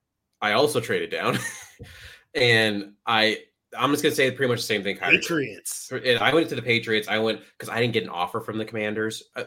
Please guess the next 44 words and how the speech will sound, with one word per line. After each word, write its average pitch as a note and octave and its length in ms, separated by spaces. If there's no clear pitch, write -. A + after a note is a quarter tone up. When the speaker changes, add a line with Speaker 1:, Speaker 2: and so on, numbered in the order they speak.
Speaker 1:
that's E3 160
the F#3+ 60
thing, D3+ 160
too, B2 160
with B2 80
these A#2+ 140
mocks. A#2 360
I'm A#2 160
only B2+ 220
taking A#2 380
what G2+ 140
I'm F#2+ 200
given. G2+ 340
I'm G2+ 140
not G#2+ 120
gonna G#2+ 120
keep F#2+ 200
running G2 240
simulators F#2+ 500
Speaker 2:
Same, G3 200
Speaker 1:
to F#2 60
have F#2 100
Speaker 2:
same. G#3 200
Speaker 1:
happen. F3+ 180
Speaker 2:
Yeah, F#3 120
exactly. F3+ 420
That's D#3+ 220
what E3 120
I D#3 140
did. C3+ 280
Like, A#2+ 140
I D#3+ 80
didn't C#3+ 280
force C#3 340
the - 120
trade. A#2 420
Like, G#2+ 160
I G2+ 80
just F#2+ 320
Speaker 1:
Yeah. F#2+ 200
Speaker 2:
took - 100
what - 60
was - 80
Speaker 1:
So C3 480